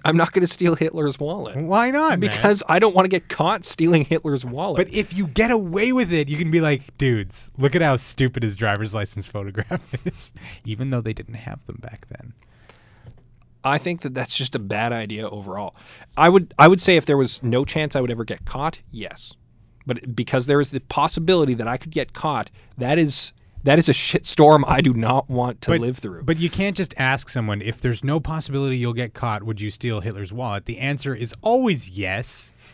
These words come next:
Speaker 2: Always, unless you're a Nazi.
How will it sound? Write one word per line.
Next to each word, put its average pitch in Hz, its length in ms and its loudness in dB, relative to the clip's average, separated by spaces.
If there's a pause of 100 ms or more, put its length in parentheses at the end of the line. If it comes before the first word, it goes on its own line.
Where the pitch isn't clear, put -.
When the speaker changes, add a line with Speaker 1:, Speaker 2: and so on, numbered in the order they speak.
(560)
Speaker 2:
Always, 208 560 2
unless 156 560 0 (840)
you're 131 300 2
a 147 40 0
Nazi. 151 640 -2